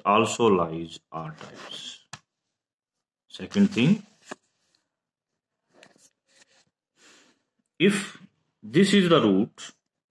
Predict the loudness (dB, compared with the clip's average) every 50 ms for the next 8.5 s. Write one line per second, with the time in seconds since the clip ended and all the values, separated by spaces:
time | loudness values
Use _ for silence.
0 | _ _ _ _ _ _ _ _ _ _ _ _ _ _ _ _ _ _ 0 2
1 | 4 4 4 4 4 2 2 2 2 2 2 2 2 2 2 2 0 2 2 4
2 | 4 2 0 -2 -4 -4 -2 0 2 2 2 0 0 0 0 0 2 2 2 2
3 | 0 0 0 -2 -6 _ _ _ _ _ _ _ _ _ _ _ _ _ _ _
4 | _ _ _ _ _ _ -20 -8 0 2 4 6 6 4 2 -2 -6 -4 0 0
5 | 0 0 0 0 2 2 2 2 2 0 0 0 0 0 0 -2 -2 0 2 2
6 | 4 4 4 2 2 0 -2 -2 0 0 0 2 2 0 -2 -2 -2 -4 -6 -4
7 | -2 -4 -4 -4 -6 -2 0 0 2 2 2 0 0 0 2 0 0 0 2 2
8 | 0 0 0 -2 -4 -8 -12 -20 -20